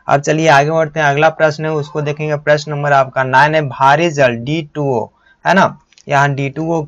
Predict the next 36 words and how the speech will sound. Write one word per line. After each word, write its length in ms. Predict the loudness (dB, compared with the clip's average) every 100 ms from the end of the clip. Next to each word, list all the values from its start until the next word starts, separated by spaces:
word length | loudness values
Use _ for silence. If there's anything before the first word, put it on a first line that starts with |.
| -6
हो 180 | -4 0
जाएगा, 360 | 2 4 2
याद 300 | 2 2 0
रखना 420 | 0 -4 -4 -4 -8 _ _ _ _ _ _ _ _ -20 _ -2
आपका 340 | -2 0 0
टू 280 | 0 -6 -2
होगा। 360 | -2 0 0 -2 _ _
डी 160 | -6 -6
टू 220 | -4 0 0
ओ 120 | -2 -8 -20 _ _
की 140 | -4 -4
खोज 320 | 0 0 0
किसने 440 | -6 -6 -4 -4
की 180 | -4 -6
थी? 160 | -6 -8
जी 160 | -4 -2
हाँ, 260 | 0 -2
भारी 360 | -2 0 0 0
जल 220 | 2 0
की 140 | 0 -6
खोज 300 | -2 -4 -4
किसने 420 | -10 -8 -6 -6
की 220 | -6 -8
थी? 200 | -6 -6 -4
तो 140 | -4
इसका 240 | -4 -2
जो 140 | -2 -2
सही 300 | -2 0 0
आंसर 240 | -2 -2
होगा 320 | 0 2 4 4
वह 220 | 4 2
याद 260 | 4 2 2
रखना 300 | -2 -2 -4
है 140 | -4 -2
एच 300 | 0 0 -6
सी 600 | -14 _ -2 -2 -4